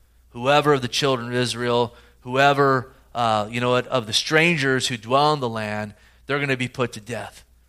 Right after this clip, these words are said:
So there's no partiality with the Lord. Um, he doesn't say here, "Except, you know, for, uh, these certain circumstances or these certain individuals,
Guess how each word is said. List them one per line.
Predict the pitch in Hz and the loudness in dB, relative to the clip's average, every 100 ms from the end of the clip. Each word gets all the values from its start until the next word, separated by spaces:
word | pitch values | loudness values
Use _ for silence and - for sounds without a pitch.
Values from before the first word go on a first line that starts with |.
| - | -12
So | - | -6
there's | 135 123 | -4 0
no | 160 | 0
partiality | 165 165 147 123 135 127 123 120 117 | 2 2 2 2 0 0 0 0 -6
with | 110 113 - | -8 -10 -10
the | 110 | -14
Lord. | 110 107 104 - _ _ _ _ - | -12 -12 -12 -16 _ _ _ _ -12
Um, | 113 107 101 98 95 _ _ _ - | -6 -4 -4 -10 -20 _ _ _ -8
he | 131 | 2
doesn't | 143 131 127 | 4 4 0
say | - 139 131 120 | 2 4 4 2
here, | 123 117 113 | 0 0 0
"Except, | 113 - 139 - - | -2 2 4 2 -4
you | 139 | 0
know, | 135 131 127 | 2 2 0
for, | - 123 117 113 104 - - _ | -2 0 0 -2 -6 -14 -20 _
uh, | 120 113 110 | -4 -2 0
these | 110 131 - | 0 -2 0
certain | 151 139 | 0 0
circumstances | 127 165 160 160 - 147 143 139 139 139 123 | -2 0 -2 -4 -2 2 2 2 2 2 2
or | 117 | -4
these | 113 117 | -6 -6
certain | - 147 135 139 | -2 -2 -2 -6
individuals, | 135 123 135 135 127 127 123 120 | -6 -2 0 0 -2 -2 -2 -4